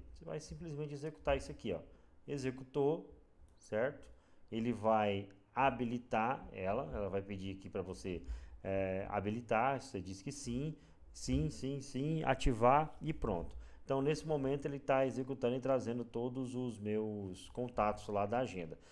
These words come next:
Eu vou só pra poder mostrar lá, eu vou desabilitar aqui, já desabilitei. Opa, vou desabilitar o telefone aqui pra não mostrar o fone, né? Então, peraí, deixa eu desabilitar isso aqui.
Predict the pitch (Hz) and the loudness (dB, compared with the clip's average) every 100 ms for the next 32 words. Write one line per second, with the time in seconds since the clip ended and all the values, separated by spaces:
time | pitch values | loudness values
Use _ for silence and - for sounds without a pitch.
0 | - - 120 135 185 185 208 170 - - | -16 -4 0 2 4 4 2 -2 -4 2
1 | 131 117 117 101 - 107 92 139 127 - | 2 2 0 -2 2 4 6 6 4 -2
2 | - - - - - _ - - - - | -12 -18 -18 -20 -20 _ -20 -20 -20 -4
3 | 113 110 101 104 120 123 123 110 117 123 | 0 2 2 2 4 4 4 2 2 2
4 | 123 120 135 123 92 101 110 113 117 104 | 2 -2 -2 -4 -2 -2 -2 -4 -6 -6
5 | - 87 - - - - - - 95 92 | -8 -8 -12 -20 -20 -12 -6 -2 0 4
6 | 110 123 127 123 123 117 135 131 - 117 | 8 8 8 6 4 6 4 2 2 2
7 | 113 - 113 123 135 131 123 - 127 131 | 2 2 2 0 0 0 -2 0 -2 -2
8 | 107 90 87 101 151 - - - - - | -4 -4 -2 -4 -6 -10 -18 -18 -16 -16
9 | - - - - 76 - 104 95 95 - | -14 -10 -8 -6 -8 -8 -6 -6 -8 -8
10 | 95 - - - 113 135 180 | -10 -8 -6 -4 -2 -2 -4